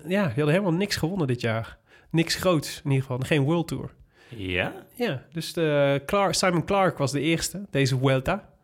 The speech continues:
Speaker 2: Wauw.
Speaker 1: En, eh, nu hebben ze dus, eh, twee.
Speaker 2: Dat is droevig, zeg.
Speaker 1: Ja, echt heel droevig.
Speaker 2: Dat, eh,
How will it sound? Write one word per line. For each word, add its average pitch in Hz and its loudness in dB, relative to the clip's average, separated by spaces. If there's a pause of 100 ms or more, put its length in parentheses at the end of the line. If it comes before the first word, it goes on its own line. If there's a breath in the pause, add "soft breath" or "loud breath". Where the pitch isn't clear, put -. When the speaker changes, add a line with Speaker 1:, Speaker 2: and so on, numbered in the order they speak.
(180)
Speaker 2:
Wauw. 123 -6
Speaker 1:
En, 143 2
eh, 123 2
nu 147 2
hebben 120 -2
ze 120 -2
dus, - -6
eh, 131 -6
twee. 175 -8 (200)
Speaker 2:
Dat - -12
is 90 -14
droevig, 127 -12
zeg. 170 -10 (160)
Speaker 1:
Ja, 147 -2
echt 147 -8
heel 143 -2
droevig. 135 -6 (640)
Speaker 2:
Dat, - -10
eh, - -14